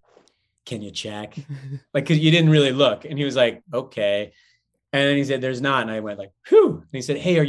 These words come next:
Speaker 1: you high?" <laughs> And I said, "No." He said, "Have you even eaten anything?" I said, "No." And he, and then I started,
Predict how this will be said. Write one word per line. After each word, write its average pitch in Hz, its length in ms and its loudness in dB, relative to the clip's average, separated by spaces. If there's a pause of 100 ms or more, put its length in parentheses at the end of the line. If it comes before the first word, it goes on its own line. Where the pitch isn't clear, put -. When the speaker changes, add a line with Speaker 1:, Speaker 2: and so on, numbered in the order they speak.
Speaker 1:
you 269 140 -4
high?" 220 340 -6
<laughs> 277 800 -4 (1600)
And 165 120 4
I 156 60 6
said, 143 280 -2
"No." 156 420 -4 (380)
He 143 80 -4
said, 147 120 2
"Have 143 100 -2
you 170 100 0
even 151 200 0
eaten 196 180 0
anything?" 120 300 -4
I 113 80 -8
said, 117 140 -14
"No." 190 440 -6 (840)
And 139 100 -12
he, 139 160 -10
and 143 140 -4
then 151 60 2
I 147 120 0
started, 139 560 -2